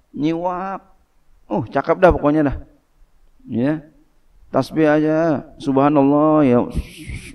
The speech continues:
malah cakep gitu ya. <laughs> Cakep dah pokoknya dah, keren pokoknya. Ya, pakai kacamata, uh, kan main dah. Pokoknya gayanya mantap dah ya.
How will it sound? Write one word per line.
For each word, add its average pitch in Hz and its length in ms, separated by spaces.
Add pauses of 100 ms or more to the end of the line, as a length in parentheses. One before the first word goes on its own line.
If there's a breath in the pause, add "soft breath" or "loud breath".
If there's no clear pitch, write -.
(1080)
malah 165 240
cakep - 360 (160)
gitu 131 80 (120)
ya. - 40
<laughs> 214 120 (3000 soft breath)
Cakep 165 360
dah 170 120
pokoknya 139 440
dah, 107 100 (220)
keren 185 480
pokoknya. 120 460 (600)
Ya, - 160
pakai - 240
kacamata, 127 720
uh, 143 640
kan 117 160
main 113 400
dah. - 160 (400)
Pokoknya 147 400
gayanya 156 400
mantap 147 320
dah 123 80
ya. 143 240